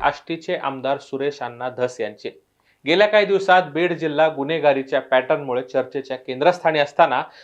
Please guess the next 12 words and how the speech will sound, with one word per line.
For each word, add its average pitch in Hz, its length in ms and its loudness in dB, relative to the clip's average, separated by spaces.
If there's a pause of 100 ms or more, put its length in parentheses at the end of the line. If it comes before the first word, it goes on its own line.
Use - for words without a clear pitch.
(120)
आता 185 220 6
एक 190 160 4
नवाच 190 400 4
बोगस 180 380 4
पीक 190 260 -2
विम्याचा 160 360 0
पॅटर्न 143 480 0
बीड 160 260 -2
जिल्ह्यातील 135 460 -4 (100)
परळीमधून 143 500 2
समोर 135 300 -2
आलाय. 110 220 2